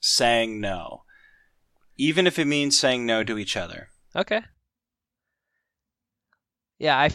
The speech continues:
Speaker 2: I think I feel like when I say no, like, I'm just gonna come off as, like, being a douche. But honestly, I, I have a tendency to kinda be like, "Well, maybe."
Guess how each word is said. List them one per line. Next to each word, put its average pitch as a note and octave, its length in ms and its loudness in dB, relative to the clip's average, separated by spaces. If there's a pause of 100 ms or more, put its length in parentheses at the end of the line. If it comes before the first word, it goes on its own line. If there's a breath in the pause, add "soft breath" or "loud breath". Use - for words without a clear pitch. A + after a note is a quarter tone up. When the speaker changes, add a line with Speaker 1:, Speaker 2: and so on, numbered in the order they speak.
Speaker 2:
I G3+ 200 2
think - 260 -8
I C4 100 0
feel G#3 240 0
like F3 220 2
when C#3 100 2
I C#3+ 120 0
say C#3 220 -2
no, B2 420 2
like, A#2 360 -2
I'm C3 200 -6
just C3+ 180 -4
gonna C#3 180 -2
come B2 260 -6
off A#2 280 -2
as, A2+ 120 -6
like, A2 220 -8
being A2+ 240 -10
a A2+ 60 -14
douche. A2+ 540 -8 (440)
But C#3+ 140 2
honestly, F3+ 640 0 (720 soft breath)
I, E3 260 2
I D#3+ 80 0
have F#3 180 0
a F3 60 0
tendency F3 520 -4
to D#3+ 120 -4
kinda E3 280 0
be D3+ 180 -2
like, C#3 400 0 (340)
"Well, F#3+ 160 -4
maybe." F3+ 1000 -4